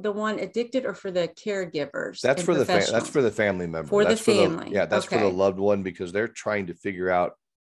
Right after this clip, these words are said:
Speaker 2: how to help their loved one. But in that
Speaker 1: Mm-hmm.
Speaker 2: process, I mean, we have to hold the mirror up a little bit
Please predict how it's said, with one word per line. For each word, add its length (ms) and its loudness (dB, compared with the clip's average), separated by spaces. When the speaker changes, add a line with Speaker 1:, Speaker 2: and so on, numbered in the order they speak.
Speaker 2:
how 180 0
to 220 -6
help 260 -4
their 140 -4
loved 300 0
one. 380 -8
But 200 0
in 100 -2
that 140 -4
Speaker 1:
Mm-hmm. 60 -10
Speaker 2:
process, 600 -4
I 60 -6
mean, 180 -2
we 100 -4
have 240 2
to 100 0
hold 220 0
the 60 -4
mirror 380 0
up 180 -4
a 20 -4
little 260 -2
bit 280 -10